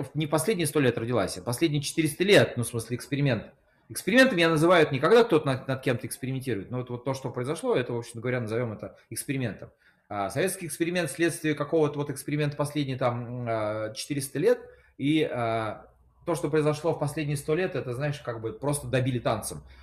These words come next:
Выученная беспомощность насаждалась всегда, но просто последние сто лет эту штуку просто отполировали до зеркального блеска и прочее. И даже самые наши сильные ребята, они выглядят очень бледно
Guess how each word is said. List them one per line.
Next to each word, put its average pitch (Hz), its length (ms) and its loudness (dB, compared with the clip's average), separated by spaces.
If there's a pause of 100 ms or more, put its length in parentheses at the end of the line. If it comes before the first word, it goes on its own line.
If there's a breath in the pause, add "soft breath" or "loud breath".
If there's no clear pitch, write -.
(140 soft breath)
Выученная 147 580 4
беспомощность 135 760 2
насаждалась 117 640 2
всегда, 156 760 0
но 131 140 -4
просто 143 300 0
последние 131 360 -4
сто 139 160 -6
лет 147 160 2
эту 120 140 -8
штуку 147 220 -6
просто 139 260 0
отполировали 135 640 4
до 120 100 -6
зеркального 127 500 -2
блеска 117 360 -4
и - 20 -10
прочее. - 380 -8 (480 soft breath)
И 151 60 -2
даже 156 300 4
самые 156 400 4
наши 139 300 0
сильные 147 420 -2
ребята, 131 680 0
они 135 200 -2
выглядят 147 400 -2
очень 143 280 -2
бледно 160 520 2